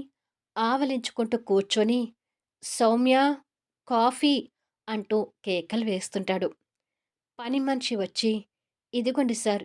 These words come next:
కాఫీ," అని ఇస్తుంది. "నువ్వు తెచ్చావేంటి? సౌమ్య ఏది?" అని అడుగుతాడు. "సౌమ్య మేడం గుడికి వెళ్ళారు సార్,"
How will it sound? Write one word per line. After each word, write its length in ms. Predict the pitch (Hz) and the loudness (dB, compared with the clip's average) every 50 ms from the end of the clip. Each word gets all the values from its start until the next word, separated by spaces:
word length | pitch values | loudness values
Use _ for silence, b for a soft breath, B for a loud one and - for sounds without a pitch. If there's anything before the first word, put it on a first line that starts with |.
| - _ _ _ - | -8 _ _ _ -4
కాఫీ," 360 | 214 208 214 220 - 233 220 220 214 _ _ _ _ _ _ - | -2 -2 -2 0 2 2 2 2 0 _ _ _ _ _ _ -12
అని 200 | - 226 226 233 - - | -8 -6 -4 -6 -6 -8
ఇస్తుంది. 440 | 196 196 - - - 202 196 185 190 - _ _ _ _ _ _ _ _ _ _ _ _ _ _ _ _ _ _ - 226 | -10 -10 -10 -8 -8 -8 -6 -6 -8 -10 _ _ _ _ _ _ _ _ _ _ _ _ _ _ _ _ _ _ -6 -2
"నువ్వు 220 | 226 226 240 277 | 0 0 0 2
తెచ్చావేంటి? 720 | 269 302 277 269 - - 254 240 233 226 226 226 226 233 233 226 214 - _ _ - - | 4 4 4 4 4 4 4 4 6 4 4 4 4 2 2 2 0 -6 _ _ -16 -6
సౌమ్య 440 | - - 233 226 262 285 294 294 277 262 | 0 4 4 4 6 6 4 4 6 6
ఏది?" 300 | 240 226 226 233 233 233 226 233 _ _ _ _ _ _ _ - | 4 4 4 2 0 -4 -4 -8 _ _ _ _ _ _ _ -8
అని 180 | 214 226 233 233 - - | -6 -4 -4 -6 -8 -10
అడుగుతాడు. 500 | 185 180 175 190 - - 190 185 180 - - _ _ _ _ _ _ _ _ _ _ _ _ _ _ _ _ - | -12 -10 -8 -8 -8 -8 -8 -8 -10 -10 -14 _ _ _ _ _ _ _ _ _ _ _ _ _ _ _ _ -2
"సౌమ్య 460 | - 240 202 202 196 202 226 254 269 | 0 2 2 4 2 2 2 2 2
మేడం 320 | 262 254 254 247 247 247 233 226 - _ - 202 | 2 2 2 2 2 2 0 -2 -8 _ -12 -4
గుడికి 340 | 180 220 226 277 262 311 302 | 0 2 2 2 4 2 2
వెళ్ళారు 400 | 247 240 220 226 226 226 220 226 | 4 4 4 4 4 4 4 2
సార్," 300 | 220 - 226 208 202 202 | 0 2 2 2 2 2